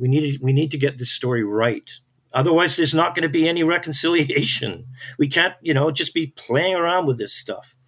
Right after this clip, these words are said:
And what I find interesting, what I find very interesting, is that people are afraid. They don't wanna have to go through what I'm going through now, okay?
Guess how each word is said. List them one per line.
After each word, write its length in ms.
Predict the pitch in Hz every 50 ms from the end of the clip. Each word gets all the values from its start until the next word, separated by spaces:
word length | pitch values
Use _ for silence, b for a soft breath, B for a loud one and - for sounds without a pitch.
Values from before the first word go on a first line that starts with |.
| b b b b b b b b b b
And 120 | 160 165
what 100 | 180 185
I 60 | 202
find 320 | - - 196 202 208 196 196
interesting, 640 | 240 285 - 269 - - - 156 123 120 135 135 - -
what 140 | - 147 151
I 80 | 156
find 260 | 147 143 165 160 156 143
very 300 | 143 180 208 226 214 156
interesting, 600 | 120 - - 110 - - - - - - 123 - - - b b b b b b b b
is 220 | b 151 147 135
that 300 | - 156 151 151 - - - _ _ _ _ _ _ _ _ _ _ _ _ _ -
people 280 | - 240 233 277 311
are 60 | 247 233
afraid. 520 | - - - - 131 123 - - - - - _ _ _ _ - - _ _ _ _ - -
They 100 | 147 170
don't 140 | 202 247 277
wanna 200 | 262 226 175 160
have 160 | 170 180 -
to 80 | 175
go 220 | 151 135 160 165 156
through 180 | - - 165
what 140 | 151 151 151
I'm 200 | 151 147 147 143
going 240 | 135 139 135 135 127
through 200 | - - 131 123
now, 360 | 117 113 101 85 - - - _ _ _ _ _ -
okay? 480 | - - - 156 147 190 226 233 -